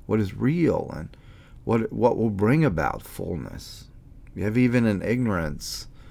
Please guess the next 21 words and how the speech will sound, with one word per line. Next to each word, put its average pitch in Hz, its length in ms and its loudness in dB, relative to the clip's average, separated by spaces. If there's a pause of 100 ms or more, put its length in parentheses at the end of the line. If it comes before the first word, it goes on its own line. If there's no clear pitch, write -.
(280)
of 82 160 -8
God 95 460 0
and 73 220 -6
his 82 180 -8
word 92 640 -2
and 85 140 -4
of 82 100 -6
the 98 80 -8
truth. 151 600 -4 (1080)
But 120 100 0
more 165 220 8
than 165 160 10
that, 107 240 6
John 147 500 6
says 113 460 6
that 104 120 -4
there's 123 220 0
a 120 80 2
darkness 113 500 -2
of - 120 -8
heart. 151 420 4